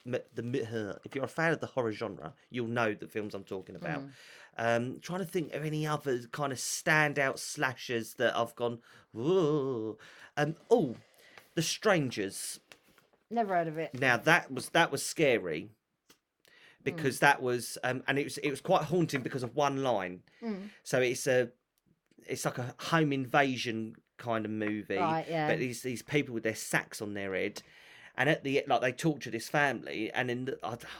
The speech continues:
Speaker 2: See, I
Speaker 1: one,
Speaker 2: just don't like
Speaker 1: one
Speaker 2: it.
Speaker 1: of the
Speaker 2: I've got no
Speaker 1: families,
Speaker 2: interest in
Speaker 1: one of
Speaker 2: it.
Speaker 1: the family members at the end screams and goes, "Why are you doing this to us?" And it's like, they just say, "Oh, it's because you was home."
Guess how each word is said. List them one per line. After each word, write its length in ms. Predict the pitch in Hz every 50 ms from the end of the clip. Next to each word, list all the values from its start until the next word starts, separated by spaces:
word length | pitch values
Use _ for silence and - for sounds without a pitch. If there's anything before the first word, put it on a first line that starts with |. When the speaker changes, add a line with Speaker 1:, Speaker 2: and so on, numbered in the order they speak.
| - 123 -
Speaker 2:
See, 180 | - - 160
I 40 | 160
Speaker 1:
one, 80 | - 233
Speaker 2:
just 140 | 269 269 -
don't 180 | 311 254 226
like 120 | 254 254 190
Speaker 1:
one 100 | 196 208
Speaker 2:
it. 40 | 208
Speaker 1:
of 40 | 170
the 60 | 170
Speaker 2:
I've 40 | -
got 60 | 220 185
no 40 |
Speaker 1:
families, 240 | 175 170 165 160 151 151
Speaker 2:
interest 140 | 139 - -
in 60 | -
Speaker 1:
one 100 | 170 175
of 40 | 180 160
Speaker 2:
it. 20 |
Speaker 1:
the 60 | -
family 220 | - 160 151 139 135
members 200 | 131 123 117 139
at 100 | 117 -
the 100 | 127 131
end 140 | 127 117
screams 440 | - - - - 165 147 139 127 110 113
and 60 | 104
goes, 200 | 123 120 - -
"Why 120 | 156 147
are 80 | 165 165
you 140 | 156 143 135
doing 360 | 131 - 170 165 156 139 110
this 160 | 107 104 -
to 140 | - - 104
us?" 180 | 95 104 - -
And 60 | 123 123
it's 80 | 117
like, 140 | 127 113 - - - - _ _ _
they 120 | - 123 120
just 200 | - 117 - -
say, 180 | 117 113 113 101
"Oh, 60 | 110 113
it's 80 | - -
because 260 | - - 127 113 117
you 80 | 117
was 120 | 110 104 -
home." 360 | 120 131 135 120 101 98 -